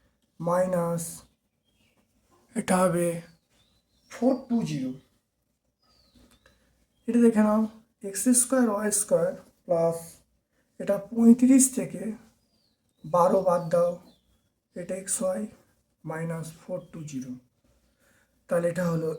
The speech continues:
এক্স স্কয়ার ওয়াই স্কয়ার, এটা থার্টি ফাইভ এক্স ওয়াই মাইনাস টুয়েলভ এক্স ওয়াই মাইনাস ফোর টু জিরো।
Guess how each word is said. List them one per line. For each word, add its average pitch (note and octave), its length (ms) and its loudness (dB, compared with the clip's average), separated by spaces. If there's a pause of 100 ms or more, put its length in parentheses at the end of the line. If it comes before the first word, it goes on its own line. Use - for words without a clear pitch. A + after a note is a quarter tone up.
(160)
এক্স - 180 -10 (260)
স্কয়ার A3 460 0 (180)
ওয়াই F3+ 200 0 (160)
স্কয়ার, D3+ 320 -4 (460)
এটা E3 160 -4 (160)
থার্টি F3+ 340 2 (220)
ফাইভ F#3+ 380 2 (400)
এক্স - 160 -8 (120)
ওয়াই F3+ 200 4 (840)
মাইনাস E3+ 460 -4 (180)
টুয়েলভ A#3 360 6 (180)
এক্স - 140 -10 (100)
ওয়াই E3 220 2 (680)
মাইনাস D3+ 400 -8 (180)
ফোর E3+ 180 -8 (120)
টু A3+ 80 2 (120)
জিরো। C3+ 220 -4